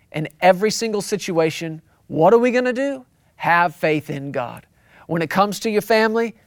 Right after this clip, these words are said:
have faith in God. When it comes to your, your, your business, your finances, your health, have faith in God. Because this is the house we're in. Amen? This is the house,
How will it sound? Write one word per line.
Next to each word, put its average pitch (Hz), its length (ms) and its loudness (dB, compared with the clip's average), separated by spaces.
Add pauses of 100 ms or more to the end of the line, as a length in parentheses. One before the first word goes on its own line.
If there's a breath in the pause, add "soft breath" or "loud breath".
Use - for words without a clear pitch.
(120)
have 151 260 0
faith 147 340 -8
in 135 160 -10
God. 123 320 -16 (300 soft breath)
When 160 120 -4
it 156 100 0
comes 196 300 -2
to 185 100 -2
your, 160 140 0 (240)
your, 170 220 0
your 156 180 0
business, 196 540 0
your 147 100 -2
finances, 202 720 -2 (300 loud breath)
your 156 160 0
health, 196 560 2 (600)
have 147 480 -2 (120)
faith 127 560 -6 (320 soft breath)
in 135 300 -6
God. 160 400 -8 (560)
Because 208 260 2
this 254 180 2
is 233 120 -6
the 208 80 4
house 233 480 -4
we're 160 220 0
in. 135 460 -10
Amen? 180 400 -2
This 254 160 0
is 208 120 -6
the 190 100 4
house, 220 460 2